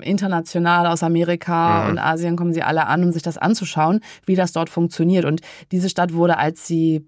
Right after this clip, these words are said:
Speaker 1: geplant wurde, schon autofrei geplant. Dementsprechend
Speaker 2: Ja, klar.
Speaker 1: ist das halt eben etwa ein, eine ganz besondere Modellstadt. Aber da ist es mittlerweile so, dass tatsächlich auch Leute eben aus Utrecht, die nächstgrößere Stadt,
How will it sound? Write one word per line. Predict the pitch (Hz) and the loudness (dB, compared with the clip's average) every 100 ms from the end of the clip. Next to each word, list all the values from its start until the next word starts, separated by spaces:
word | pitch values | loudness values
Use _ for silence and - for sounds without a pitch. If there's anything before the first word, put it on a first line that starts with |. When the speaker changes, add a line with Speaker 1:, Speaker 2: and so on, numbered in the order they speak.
| - | -8
Speaker 1:
geplant | 160 - 202 240 262 | -8 -2 0 2 2
wurde, | 147 147 170 | 2 2 2
schon | - 208 | 0 -2
autofrei | - 170 190 175 160 151 | 2 2 2 0 0 0
geplant. | 147 - 143 139 143 - - | -2 -4 -2 -4 -6 -10 -2
Dementsprechend | 160 - 165 160 | 0 2 0 0
Speaker 2:
Ja, | |
klar. | 180 | -2
Speaker 1:
ist | - | -2
das | 175 | 0
halt | 156 | 0
eben | 190 | 0
etwa | 151 151 | -2 0
ein, | 147 151 | -2 0
eine | 139 151 | -2 -2
ganz | 156 165 | 0 -2
besondere | 165 156 180 185 160 | -2 0 2 0 0
Modellstadt. | 156 151 185 - 262 294 - - - - - - _ - | 0 0 0 -2 -4 -6 -8 -20 -20 -20 -20 -20 _ -6
Aber | 170 180 | -2 2
da | 185 262 | 2 2
ist | 320 | 0
es | 247 | 0
mittlerweile | 220 262 269 254 247 | 0 2 4 4 2
so, | 220 220 | 0 0
dass | 202 | 0
tatsächlich | - 165 165 - 202 | -2 -2 -4 -4 -4
auch | 170 | -2
Leute | 180 185 - | 0 0 -2
eben | 175 | -4
aus | - - | -4 -4
Utrecht, | 151 - 196 - | -6 -4 -4 -2
die | 170 | 0
nächstgrößere | 165 - 175 180 185 180 | 0 0 -2 -2 -4 -4
Stadt, | - 175 | 0 -2